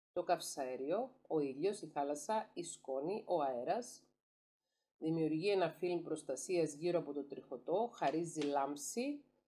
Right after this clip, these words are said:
καθώς αρωματίζει τα μαλλιά με ένα υπέροχο άρωμα, το οποίο αναδύεται σε κάθε κίνηση. Α, καλά.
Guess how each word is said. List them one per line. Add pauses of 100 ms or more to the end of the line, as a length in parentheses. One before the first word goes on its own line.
(380)
καθώς
αρωματίζει
τα
μαλλιά
με
ένα
υπέροχο
άρωμα,
το
οποίο (220)
αναδύεται
σε
κάθε
κίνηση.
Α,
καλά.